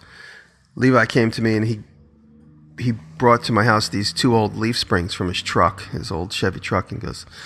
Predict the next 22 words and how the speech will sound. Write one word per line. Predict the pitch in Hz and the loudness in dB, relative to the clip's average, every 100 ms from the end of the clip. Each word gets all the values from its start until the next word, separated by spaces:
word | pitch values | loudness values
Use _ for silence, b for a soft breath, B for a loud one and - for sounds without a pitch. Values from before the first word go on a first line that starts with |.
| B B B | B B B
"I'm | - 110 | -6 -2
giving | 110 107 | 0 0
these | 104 - | -2 -2
to | 110 | -2
you | 104 | -2
'cause | 110 | -2
I | 104 | -2
know | 98 | 0
you'll | 98 87 | -2 -2
do | 107 | -4
something | 98 98 - 101 | -4 -6 -4 -2
with | 98 | -2
'em." | 98 98 - - | -2 -4 -10 -4
And | 107 104 101 95 | -2 -2 -4 -6
just | - 117 | -2 -2
this | - 107 | 0 -4
weekend, | 104 98 107 | -4 -4 -4
I | |
started | 104 - 101 101 | -4 -2 0 0
making | - 98 | -4 -4
this | 87 | -8
big, | - - 98 | -6 -6 -6